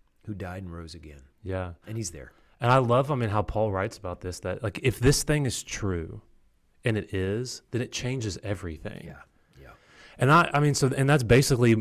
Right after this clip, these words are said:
Speaker 2: what, how I think this applies to our life, the power and hope of the resurrection.
Speaker 1: Mm.
Speaker 2: One in general, but two specifically for each one of us in our lives. Like, if the Father can raise the Son, he can raise us too.
Speaker 1: Yeah.
Speaker 2: We need to
Speaker 1: So
Speaker 2: not
Speaker 1: good.
Speaker 2: forget that.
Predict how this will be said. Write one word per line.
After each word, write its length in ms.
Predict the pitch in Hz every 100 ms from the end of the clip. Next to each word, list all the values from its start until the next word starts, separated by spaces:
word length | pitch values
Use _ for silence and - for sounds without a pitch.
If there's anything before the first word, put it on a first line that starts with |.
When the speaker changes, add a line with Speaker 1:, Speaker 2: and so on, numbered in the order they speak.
| - -
Speaker 2:
what, 340 | 120 101 101 131
how 120 | 123
I 100 | 120
think 220 | 127 127 98
this 160 | 113
applies 400 | 98 - 107 117
to 80 | 107
our 80 | 107
life, 300 | 98 123 -
the 100 | 104
power 540 | - - 110 131 131
and 80 | 120
hope 260 | 95 113 113
of 80 |
the 80 | 107
resurrection. 800 | 98 107 98 95 95 - 92 80 - -
Speaker 1:
Mm. 460 | 120 113 110 104
Speaker 2:
One 340 | 101 104 117 165
in 160 | 160
general, 400 | 113 107 113 139
but 240 | 127 113 -
two 220 | - 147
specifically 880 | 135 - 127 - - 120 151 - 139
for 260 | - 120 -
each 260 | 117 117 101
one 180 | 104
of 140 | 113 101
us 160 | 101
in 80 | 107
our 120 | 104
lives. 420 | 101 104 110 - -
Like, 140 | 123
if 100 | 160
the 80 | 156
Father 560 | - - 131 151 170 175
can 380 | - 147 131
raise 320 | 113 113 123 110
the 140 | 117
Son, 360 | - 110 110 123
he 140 | 113
can 180 | 107 104
raise 320 | 95 95 90
us 160 | 87 -
too. 320 | - 87 - _ -
Speaker 1:
Yeah. 240 | 110 82 80 - _ _ _ - -
Speaker 2:
We 220 | 113 165
need 220 | 208 214
to 60 | 165
Speaker 1:
So 80 | 127
Speaker 2:
not 180 | 120 131
Speaker 1:
good. 80 | 127
Speaker 2:
forget 320 | 113 104 -
that. 420 | 92 80 95 -